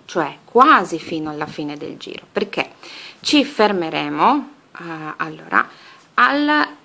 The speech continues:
penultima sequenza. Qua lasceremo questo spazio, quindi il, l'ultimo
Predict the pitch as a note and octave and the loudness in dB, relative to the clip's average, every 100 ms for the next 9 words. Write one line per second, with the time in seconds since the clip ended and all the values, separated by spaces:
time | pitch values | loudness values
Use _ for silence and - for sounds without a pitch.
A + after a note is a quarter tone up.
0 | _ _ - G#3+ F3 G3 G3+ F3+ F3 F3 | _ _ 2 4 2 -2 -2 0 0 -4
1 | - D#3+ D#3 D#3 - D#3+ D#3 - _ _ | -8 -8 -8 -12 -2 2 2 0 _ _
2 | _ - F3+ - - _ _ - - - | _ 4 6 6 2 _ _ -20 -18 -4
3 | G#3 G#3+ C#4+ A#3+ E3+ E3+ D#3 - - B3 | -4 0 2 4 2 0 -6 -2 4 4
4 | - - E3+ - - D#3+ - - G3+ G3+ | 2 -6 -10 -6 -2 -2 -4 -4 2 4
5 | D#4 - _ _ _ _ _ _ _ _ | 2 -4 _ _ _ _ _ _ _ _
6 | _ _ _ _ F#3+ E3 D#3 - F3 D#3 | _ _ _ _ -8 -6 -8 -8 -6 -6
7 | - F3 A3 G#3+ G3+ D#3 C#3 | -2 0 2 0 -6 -12 -14